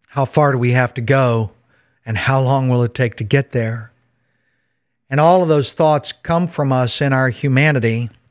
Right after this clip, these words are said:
'cause we keep thinking about it as if we were doing it ourselves. And what we learn here is that our goal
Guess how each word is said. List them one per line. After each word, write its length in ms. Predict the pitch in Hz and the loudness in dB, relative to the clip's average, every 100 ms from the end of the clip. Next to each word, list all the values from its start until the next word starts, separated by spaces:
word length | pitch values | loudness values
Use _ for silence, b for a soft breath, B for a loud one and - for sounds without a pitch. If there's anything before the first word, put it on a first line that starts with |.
| _ _ _ _ _ _ _ _ _ | _ _ _ _ _ _ _ _ _
'cause 180 | - 127 | -10 -4
we 120 | 113 | -2
keep 260 | 117 170 151 | -4 -4 -6
thinking 400 | - 156 151 135 | -4 -4 -4 -2
about 320 | 120 123 120 | -2 0 -2
it 180 | 117 110 _ _ _ _ _ | -4 -8 _ _ _ _ _
as 140 | 123 | -6
if 180 | 120 127 | -4 -4
we 100 | 139 | -2
were 120 | 131 | -2
doing 300 | 110 139 131 | 0 0 -2
it 120 | 120 110 | -4 -6
ourselves. 840 | 107 - 143 120 123 117 - - _ _ _ _ _ _ _ _ _ _ _ _ _ _ | -10 -14 -10 -10 -12 -18 -20 -20 _ _ _ _ _ _ _ _ _ _ _ _ _ _
And 140 | 117 | -2
what 160 | 131 139 | 2 2
we 140 | 143 | 2
learn 380 | 139 151 175 175 | 2 2 0 0
here 380 | 151 135 135 120 | 0 0 0 0
is 200 | 120 113 | 0 -2
that 320 | 139 127 123 - | -2 -2 -2 -8
our 120 | 123 | -4
goal 680 | 117 117 147 151 135 110 | -2 0 2 2 -2 -4